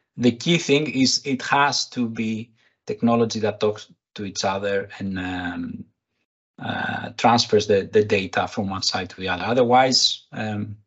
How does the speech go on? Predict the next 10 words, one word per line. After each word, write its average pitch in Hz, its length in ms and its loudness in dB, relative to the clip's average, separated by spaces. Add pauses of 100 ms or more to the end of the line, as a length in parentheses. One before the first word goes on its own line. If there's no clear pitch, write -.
(280)
uh, - 380 -10 (260)
there 120 140 2
is 120 120 4
a 117 60 4
danger 113 380 2
that 104 240 0
we 104 80 2
are, 101 160 0
you 110 80 -4
know, 98 180 -4